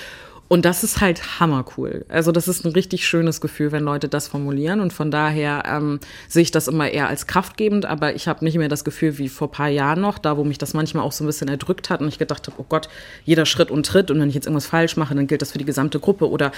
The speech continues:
ich muss das jetzt machen, weil das wichtig ist aus Repräsentationsgründen“ oder was weiß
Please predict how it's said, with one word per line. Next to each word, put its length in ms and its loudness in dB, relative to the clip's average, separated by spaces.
ich 140 2
muss 180 6
das 140 -2
jetzt 160 -4
machen, 300 2
weil 100 2
das 180 -4
wichtig 420 0
ist 220 -6
aus 200 -4
Repräsentationsgründen“ 1200 0
oder 140 0
was 160 -2
weiß 100 -2